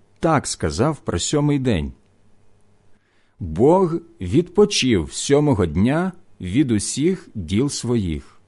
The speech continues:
І знову, на тому місці: «Вони не ввійдуть у мій відпочинок». Коли ж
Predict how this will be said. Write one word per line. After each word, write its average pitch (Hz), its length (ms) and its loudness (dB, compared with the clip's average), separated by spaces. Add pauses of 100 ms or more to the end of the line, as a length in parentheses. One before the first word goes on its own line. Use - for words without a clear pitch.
(800)
І 151 120 4
знову, 107 540 0 (340)
на 107 140 2
тому 175 300 2
місці: 98 540 0 (840)
«Вони 175 600 4 (220)
не 170 300 4
ввійдуть 165 760 2
у 147 120 6
мій 135 260 4
відпочинок». 104 880 -2 (1700)
Коли 170 320 6
ж 110 180 0